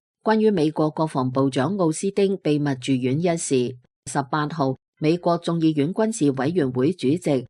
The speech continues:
羅傑斯嘅一封信中，要求奧斯汀出席二月十四號嘅聽證會。羅傑斯話，奧斯汀拒絕回答係咪指示咗工作人員唔好將佢住院嘅事通知美國總統或其他任何人。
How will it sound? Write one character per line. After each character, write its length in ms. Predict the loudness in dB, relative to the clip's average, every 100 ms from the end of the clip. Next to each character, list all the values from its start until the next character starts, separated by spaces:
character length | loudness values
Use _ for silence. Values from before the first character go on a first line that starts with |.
| _ -2
羅 200 | -2 0
傑 180 | 0
斯 180 | -2 0 0
嘅 200 | 2 0
一 40 | 0
封 220 | -2 -2
信 260 | -2 -2
中， 260 | 0 -2 -4 -10 2
要 180 | 4 4
求 300 | 2 -2 0
奧 180 | 0 -2
斯 160 | -2
汀 280 | 0 0 -2
出 120 | -4 -4
席 120 | 0
二 380 | 0 2 0 2
月 100 | 0
十 180 | 0 -4
四 220 | -2 -2
號 160 | 0 -2 -2
嘅 100 | -4
聽 240 | -4 -2
證 260 | -2 -2 -2
會。 320 | -2 -2 -4 _ _ -4
羅 180 | -2 2
傑 160 | 0
斯 320 | 0 2 2
話， 300 | 2 0 -2 -10 _ -2
奧 160 | 0 2
斯 140 | 2
汀 240 | 0 0
拒 100 | 0
絕 300 | 0 2 0
回 220 | 2 0 0
答 240 | -2 -2
係 160 | -2 -2
咪 100 | -2
指 200 | -2 -2
示 200 | -2 -2
咗 240 | -2 -2
工 160 | -2 -2
作 180 | -2 -2
人 260 | -2 -2
員 220 | 0 -2 -2 _ -4
唔 60 | 0
好 140 | 2
將 220 | 2 0
佢 160 | 0 0
住 160 | 2 0
院 280 | 2 0 -2
嘅 100 | -2
事 260 | -2 -2 -4 _
通 160 | -2 0
知 140 | 0
美 180 | 0 -2
國 160 | -2 -2
總 280 | -2 -6 -4
統 320 | -4 -4 -4
或 180 | -6 -4
其 160 | -2 -2
他 240 | -2 -2
任 240 | -2 -4 -2
何 160 | -2 -2
人。 400 | -2 -2 -4